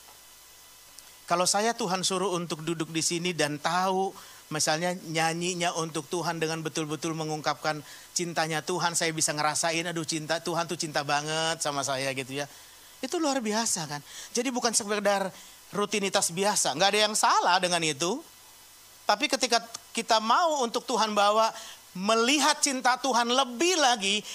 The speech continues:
dari semua aktivitas yang kita lakukan biasa, itu hasilnya akan luar biasa. Jadi saya tadi nikmatin aja. Lagu pujiannya nggak sepanjang itu tadi.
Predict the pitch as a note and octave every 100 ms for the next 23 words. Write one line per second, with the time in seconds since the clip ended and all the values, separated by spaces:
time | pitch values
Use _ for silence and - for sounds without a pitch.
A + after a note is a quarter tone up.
0 | - G3 A3+ B3 - B3+ C#4 F4+ F4+ C#4
1 | - A#3+ C4 C4 - A#3 A3 A3 G#3+ A3
2 | G#3+ A3 A#3 E4 - F#3 E3+ F#3+ A#3 G#3
3 | F3 F3+ F#3 C#3+ C#3 B2 B2 A#2+ G#2 -
4 | - - - - - - - - - -
5 | - - D#3 F3+ G#3+ G3 F#3+ G3+ D3+ D3
6 | C3+ C#3+ E3 D3+ B2+ A#2 - - - -
7 | - A#3 D#3 D#3+ D3 D#3+ D#3+ F#3+ F3+ B2+
8 | - C#3 C#3+ C#3 D3 G3 - D3 B2+ G#2+
9 | A2+